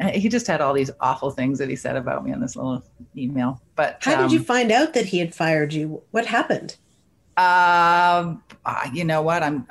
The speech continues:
Speaker 1: that's a good question. I think, I, I, I think it must have been John or Nancy that told me.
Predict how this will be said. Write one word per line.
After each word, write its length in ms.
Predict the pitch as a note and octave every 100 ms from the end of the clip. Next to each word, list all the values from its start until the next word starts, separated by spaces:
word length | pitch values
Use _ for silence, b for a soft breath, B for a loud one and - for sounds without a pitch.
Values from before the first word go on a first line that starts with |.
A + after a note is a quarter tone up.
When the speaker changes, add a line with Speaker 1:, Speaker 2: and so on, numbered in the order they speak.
| -
Speaker 1:
that's 220 | D3 C#3
a 40 | C#3
good 200 | D#3 D3+
question. 640 | D#3 D#3+ - B2+ B2 B2 _ _ _ _ _ _
I 120 | D#3
think, 720 | D#3 - F3+ E3+ C3+ - - _ _ _ _ _ _ _ _ _ _ D#3+
I, 180 | E3+
I, 320 | - D#3+ - E3
I 60 |
think 340 | E3 F3 D#3+ - -
it 160 | D3+ D#3+
must 200 | D#3+ D#3+
have 60 |
been 180 | D3 D3
John 340 | C3 C#3 C#3 C3+
or 80 | C3
Nancy 440 | C3 C3+ - B2
that 180 | B2 -
told 260 | - B2+ B2+
me. 240 | C3 -